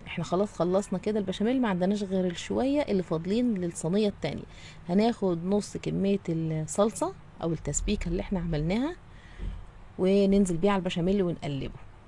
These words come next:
والنص التاني هنجيب ايه بقى؟ ربع كيلو، آه، اللحمه المفرومه المعصجه. آه، انا وريتكم الطريقه ازاي ان انا بسويها، بس انا سويت نص كيلو لان كنت عاملاها قبل كده،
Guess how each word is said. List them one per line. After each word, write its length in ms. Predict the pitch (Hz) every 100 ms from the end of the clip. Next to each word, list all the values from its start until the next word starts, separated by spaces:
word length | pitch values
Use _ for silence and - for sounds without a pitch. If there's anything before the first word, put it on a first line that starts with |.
| - - -
والنص 380 | 156 180 233 247
التاني 520 | - 247 254 269 277 - - - - - -
هنجيب 400 | 170 165 160 185 -
ايه 80 | 180
بقى؟ 220 | 160 170 - - -
ربع 280 | 214 247 226
كيلو، 400 | - 226 226 226 - 170
آه، 300 | 170 165 -
اللحمه 360 | 160 214 220
المفرومه 540 | 208 180 160 202 220 220 -
المعصجه. 800 | 214 214 202 165 - - 131 - - - - - - - -
آه، 280 | 175 170 165 -
انا 140 | 170
وريتكم 320 | 165 175 -
الطريقه 380 | - 170 180 -
ازاي 500 | 160 165 185 196 180
ان 100 | 165
انا 140 | 180
بسويها، 800 | 175 165 156 156 180 214 240 247
بس 220 | 170 160 -
انا 120 | 180
سويت 400 | - 165 202 185
نص 200 | 180 175
كيلو 300 | - 220 226
لان 160 | 180
كنت 280 | 165 170 165
عاملاها 460 | 151 147 156 196 185
قبل 200 | 160 160
كده، 320 | - 208